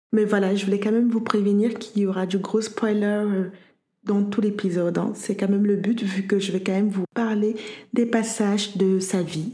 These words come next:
et de pourquoi elle est inspirante. Alors, à savoir aussi, si vous souhaitez regarder la série et si vous l'avez déjà regardée, vraiment gardez un certain recul sur cette histoire qui n'est pas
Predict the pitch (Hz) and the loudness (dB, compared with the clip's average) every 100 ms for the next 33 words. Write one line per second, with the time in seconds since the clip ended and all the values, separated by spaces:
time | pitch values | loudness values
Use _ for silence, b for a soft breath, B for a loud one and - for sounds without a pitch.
0 | - 196 190 180 175 185 190 202 - 180 | -4 0 2 2 0 0 -2 -6 -4 -4
1 | 180 175 170 170 165 - 143 135 - - | -4 -4 -2 -4 -4 -6 -6 -6 -10 -20
2 | - - _ _ _ _ 240 226 190 196 | -20 -20 _ _ _ _ -2 0 0 -2
3 | - 226 - 247 220 220 220 214 - 214 | -6 -6 -2 -2 0 0 0 0 -2 -2
4 | - 202 185 185 208 202 196 190 185 180 | 0 -2 -2 -2 -2 0 0 0 0 0
5 | 175 170 - 196 202 202 - 185 - 175 | -2 -4 -2 0 0 -2 -4 -8 -6 -2
6 | 185 175 180 180 170 160 - - 208 208 | 0 0 0 0 0 -2 -6 -2 0 2
7 | 202 190 180 190 B B B - 214 208 | 0 -2 -4 -6 B B B -6 0 2
8 | 208 - - - 220 202 214 202 - 233 | 0 -4 -12 -4 -2 0 0 0 -2 -6
9 | 233 - 196 196 208 208 - 214 214 - | -4 -2 -2 2 0 0 0 0 -2 -4
10 | 185 185 185 190 185 - 165 180 B B | -4 -2 -2 -2 -6 -4 -4 -4 B B
11 | B B - - 202 190 190 - _ _ | B B -14 -2 0 0 -2 -12 _ _
12 | 202 202 202 208 | 2 2 0 -4